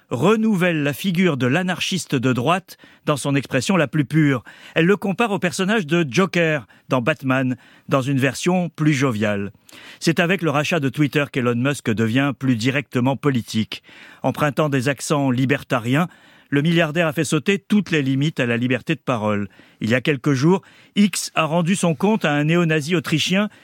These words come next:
écarté par l'ancienne direction. Musk a même répondu à l'un de ses premiers tweets. Ce week-end, alors qu'un intervieweur lui reprochait d'avoir affaibli la modération sur son réseau, Elon Musk a répondu : « La modération, c'est un terme de propagande qui signifie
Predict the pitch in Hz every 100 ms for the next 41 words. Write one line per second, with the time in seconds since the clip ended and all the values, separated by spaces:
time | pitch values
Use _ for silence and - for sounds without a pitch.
0 | - 170 - 165 - 196 139 131 147 185
1 | 170 131 113 104 127 143 170 - - -
2 | 135 143 - 135 147 143 131 123 170 147
3 | 131 120 135 _ 123 117 135 - 110 151
4 | 135 117 120 117 - - - - - -
5 | 170 165 - 196 175 170 - 151 165 185
6 | 170 170 196 185 156 170 - - 214 160
7 | 139 160 143 _ _ - 202 - 175 151
8 | 202 151 123 131 131 127 - 156 - -
9 | - - 135 - 131 120 120 120 120 -
10 | - - - 170 175 175 180 180 160 165
11 | 160 160 220 240 _ _ - 120 139 190
12 | 180 151 - 156 165 - - - 151 147
13 | 139 180 165 127 110 107 190 190 151 143
14 | 170 - 139 - 160 156 - 170 190